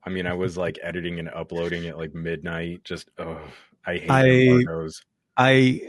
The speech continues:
Speaker 2: and, and especially embargoes that are that early in the morning, which, because, 'cause you typically don't have a lot, a lot of time with the hardware to start with, and
Speaker 1: Mm.
Speaker 2: to get everything done at the right level and get everything, all the B-roll, all the pieces that you want, and all of that.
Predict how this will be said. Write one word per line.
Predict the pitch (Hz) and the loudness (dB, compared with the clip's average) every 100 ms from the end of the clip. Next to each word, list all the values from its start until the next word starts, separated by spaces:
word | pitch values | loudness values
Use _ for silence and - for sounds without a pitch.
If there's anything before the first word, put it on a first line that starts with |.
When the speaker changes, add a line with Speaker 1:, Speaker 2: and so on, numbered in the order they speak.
| - - | -6 -2
Speaker 2:
and, | 143 175 | 2 4
and | 156 139 | 6 4
especially | - 156 180 147 | 4 4 6 4
embargoes | 120 123 120 110 | 6 6 6 6
that | 110 | 4
are | 104 95 85 | 2 2 0
that | 107 98 101 - - | 2 4 4 2 -4
early | 98 101 104 | -4 0 0
in | 101 | 0
the | 98 | -2
morning, | 90 104 110 107 110 117 - | -4 -4 -4 -4 -4 -6 -4
which, | 107 104 - - - _ _ _ | -2 0 0 -4 -6 _ _ _
because, | 135 - 143 | -2 2 4
'cause | 156 165 | 4 4
you | |
typically | - 214 220 202 | 4 6 8 6
don't | 160 151 | 8 6
have | 135 120 | 6 4
a | |
lot, | 117 120 | 2 2
a | 120 | 2
lot | 117 | 2
of | 113 | 4
time | 110 104 110 | 2 2 0
with | 107 | -2
the | 98 | 0
hardware | 95 101 95 92 | 2 2 2 -2
to | - | -4
start | - 107 92 | 0 0 0
with, | 90 - - - - | -6 -8 -16 -16 -2
and | 113 107 110 | 4 6 6
Speaker 1:
Mm. | - | 2
Speaker 2:
to | 117 | 4
get | 143 | 6
everything | 147 143 143 113 | 8 6 6 8
done | 113 | 6
at | 110 | 4
the | 95 | 4
right | 101 - | 4 4
level | 98 101 117 113 | 2 2 4 4
and | 95 | 2
get | - 113 | 2 2
everything, | 104 123 117 | 4 2 2
all | 113 | 0
the | 95 | 0
B-roll, | 90 117 113 117 107 | 4 4 8 8 6
all | 101 | 2
the | 95 | 2
pieces | 120 110 120 | 4 4 4
that | 120 | 2
you | 104 | 0
want, | 98 104 101 | 0 0 0
and | 101 | -2
all | 95 | -2
of | 95 | -2
that. | 90 | -2